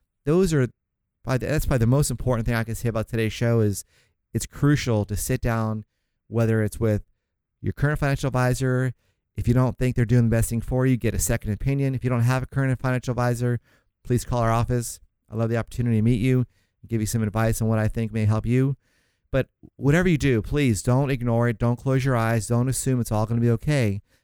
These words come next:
because, you know, it's too important to let it go by the wayside, to let it go to luck. Make sure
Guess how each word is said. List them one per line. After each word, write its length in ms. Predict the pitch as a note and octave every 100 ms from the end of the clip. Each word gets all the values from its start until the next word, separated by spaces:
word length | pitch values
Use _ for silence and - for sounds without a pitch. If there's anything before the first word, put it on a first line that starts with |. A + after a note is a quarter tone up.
| -
because, 600 | A2 B2+ A2 G#2 - - _ _ _ _ _ _ _
you 100 | A#2+
know, 240 | A#2 G#2+
it's 180 | G#2+ -
too 140 | - B2+
important 400 | A#2 A#2+ B2+ A2
to 60 |
let 140 | A#2 A2
it 60 |
go 120 | A#2 A2
by 120 | G#2+
the 80 | G#2
wayside, 440 | A2 A2 G#2 F2+
to 60 | G#2
let 100 | G#2+
it 120 | G#2+
go 160 | A#2 A2+
to 140 | A#2
luck. 360 | G2+ G#2+ G2 _ _ _
Make 200 | A2+ B2
sure 560 | B2 - C3 A#2+ A#2+ A#2